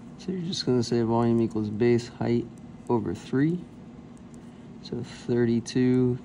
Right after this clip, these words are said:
times twelve divided by three, which equals, uh, thirty-two times twelve is three eighty-four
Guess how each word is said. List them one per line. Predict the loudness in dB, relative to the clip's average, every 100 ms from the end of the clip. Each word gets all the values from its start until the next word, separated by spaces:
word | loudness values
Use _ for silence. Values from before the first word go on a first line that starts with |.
| -8
times | -6 -6 -8 -6
twelve | -2 2 2 0 -2 -8 -10
divided | -4 -4 -4
by | -4 -8
three, | -10 -4 0 0 -2 -8 -18 -18 -18 -16 -16 -16 -18 -16 -18 -16 -18 -18 -18
which | -8
equals, | -8 -6 -4 -4 -4 -6
uh, | -4 -6 -6 -8 -8 -8
thirty-two | -6 -6 -6 -10 -14 -10 -6 -6 -8 -8 -8 -8 -8 -10 -12 -14 -16 -14 -12
times | -10 -10 -12 -16 -12
twelve | -8 -8 -8 -10 -10 -10 -10 -10 -10
is | -8 -10 -10 -14 -6
three | -4 -2 -4 -6 -6
eighty-four | -6 -4 -8 -8 -2 0 0 -2 -4